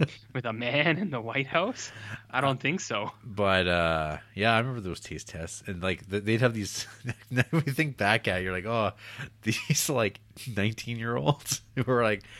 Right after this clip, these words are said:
Speaker 1: 'Hey, you wanna do this? All right,
Speaker 2: Mm-hmm.
Speaker 1: um, I've got two, I got two bottles here. I'm gonna, I'm gonna put it into this little measuring cup, and you're gonna, you're gonna,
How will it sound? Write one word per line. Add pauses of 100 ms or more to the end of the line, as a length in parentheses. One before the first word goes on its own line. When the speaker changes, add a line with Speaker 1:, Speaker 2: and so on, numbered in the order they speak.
(200)
Speaker 1:
'Hey,
you
wanna
do
this? (440)
All
right,
Speaker 2:
Mm-hmm.
Speaker 1:
um,
I've
got
two, (180)
I
got
two
bottles
here.
I'm
gonna, (420)
I'm
gonna
put
it
into
this
little
measuring
cup, (340)
and
you're
gonna,
you're
gonna,